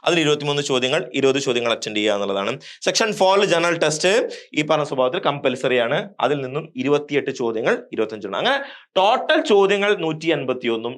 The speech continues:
ടോട്ടൽ നിങ്ങൾ അറ്റൻഡ് ചെയ്യേണ്ട ചോദ്യങ്ങൾ നൂറ്റി അറുപതും എന്നുള്ളതാണ്. അങ്ങനെ നൂറ്റി അൻപത് മിനിറ്റ്സ്, ത്രീ അവേഴ്സ് എക്സാമിനേഷൻ ഉണ്ടാവുക. കംപ്ലീറ്റ്ലി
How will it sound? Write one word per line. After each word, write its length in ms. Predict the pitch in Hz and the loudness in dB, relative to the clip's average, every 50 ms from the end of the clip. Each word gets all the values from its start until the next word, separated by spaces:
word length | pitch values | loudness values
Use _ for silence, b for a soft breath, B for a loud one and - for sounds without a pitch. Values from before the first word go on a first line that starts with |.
| - 156 | 0 0
ടോട്ടൽ 280 | 156 151 151 156 196 180 160 | 2 2 0 -2 -4 -2 0
നിങ്ങൾ 140 | 151 147 143 139 | 2 2 2 2
അറ്റൻഡ് 320 | - - 233 233 240 254 190 | 0 0 0 0 2 0 2
ചെയ്യേണ്ട 260 | 180 175 170 160 160 160 151 | 2 2 2 2 0 -2 -2
ചോദ്യങ്ങൾ 320 | 127 117 117 117 120 147 170 156 | -4 -4 -4 -2 -2 -2 -2 -2
നൂറ്റി 220 | - 139 - - 139 135 | -4 -6 -4 -2 -2 -2
അറുപതും 300 | 123 120 113 117 123 120 | 0 -2 -2 -4 -6 -6
എന്നുള്ളതാണ്. 400 | 110 113 110 107 107 110 110 127 135 135 | -6 -4 -2 -2 -2 -2 -4 -4 -6 -4
അങ്ങനെ 220 | 139 151 175 208 214 B B B B B - 117 | -2 -2 -2 -2 -2 B B B B B -8 -4
നൂറ്റി 360 | 143 165 202 196 - - 226 214 185 160 | -2 -2 -2 -2 -4 -2 0 0 0 0
അൻപത് 280 | 151 143 135 131 123 120 110 | 0 -2 -2 -2 -2 -2 -2
മിനിറ്റ്സ്, 400 | 104 107 101 - - - 208 - - - - _ _ _ _ _ - | -4 -6 -6 -8 -2 -2 -2 -2 -2 -6 -16 _ _ _ _ _ 0
ത്രീ 140 | 226 277 302 285 240 175 | 2 4 4 4 4 4
അവേഴ്സ് 260 | 131 123 123 127 - 104 | 4 2 2 0 0 -6
എക്സാമിനേഷൻ 480 | 90 - 117 101 101 104 104 101 - 101 101 | -6 -4 -4 -4 -2 -4 -6 -8 -8 -8 -4
ഉണ്ടാവുക. 220 | 95 90 98 151 - - - - _ - 139 | -2 0 0 0 0 -2 -6 -12 _ -2 0
കംപ്ലീറ്റ്ലി 800 | 143 151 180 170 - - - 269 302 311 302 185 180 156 156 | 0 0 -2 -6 -4 -2 0 0 2 0 0 0 0 0 0